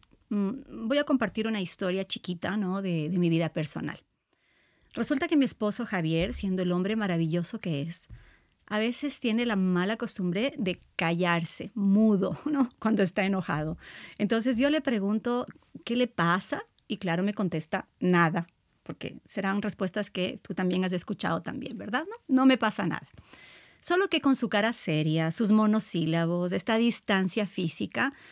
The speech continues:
pues yo me doy cuenta que su respuesta no es coherente. Antes, al principio, yo solía desesperarme ante su negativa de hablar,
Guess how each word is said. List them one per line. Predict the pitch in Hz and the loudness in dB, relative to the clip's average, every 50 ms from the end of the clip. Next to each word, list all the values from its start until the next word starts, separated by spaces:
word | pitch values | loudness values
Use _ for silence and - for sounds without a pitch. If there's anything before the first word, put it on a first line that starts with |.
| - - _ _ | -20 -20 _ _
pues | - 359 - | -6 -4 -2
yo | 392 392 | 0 2
me | 392 370 | 2 2
doy | 339 311 | 2 2
cuenta | - 311 311 320 311 - 220 | 2 4 4 6 6 4 4
que | 180 - 180 | 2 -2 -2
su | - 196 | -2 -2
respuesta | 180 185 165 - - 202 190 170 - 190 | -2 -4 -4 -2 -2 -2 -2 -2 -2 0
no | 175 175 165 | 2 2 2
es | 165 160 - | 2 0 -2
coherente. | - 170 165 156 160 147 151 139 143 - - - _ _ _ _ _ _ _ _ _ _ _ _ _ _ _ _ _ _ _ _ _ | -2 -2 -2 -2 -2 -2 -4 -6 -8 -12 -18 -20 _ _ _ _ _ _ _ _ _ _ _ _ _ _ _ _ _ _ _ _ _
Antes, | - 311 339 359 359 320 - - 185 170 180 165 - - - - _ _ - | 2 4 6 6 6 4 4 2 2 2 2 0 -2 -8 -12 -14 _ _ -4
al | 208 175 | -4 -2
principio, | - 226 220 226 - - 311 302 - - 196 190 185 180 | 0 2 2 2 4 4 2 2 2 0 0 2 2 2
yo | 185 165 151 233 262 | 2 0 0 0 0
solía | - - 240 208 196 208 220 240 247 - | 0 -2 -2 0 0 0 0 -2 -2 -2
desesperarme | - 190 214 202 185 202 196 175 - - - 196 190 185 180 190 196 208 220 226 240 226 220 208 | 0 0 2 2 2 2 0 -2 -4 -4 -2 0 2 2 4 6 6 6 6 6 6 6 4 4
ante | 180 175 170 - 175 | 2 2 0 0 -2
su | 165 - 196 | -2 0 2
negativa | 185 175 170 160 160 - - 175 170 175 170 | 2 4 4 2 2 0 0 0 0 2 2
de | 165 160 | 2 0
hablar, | 156 156 151 147 143 143 | 0 0 -2 -4 -4 -6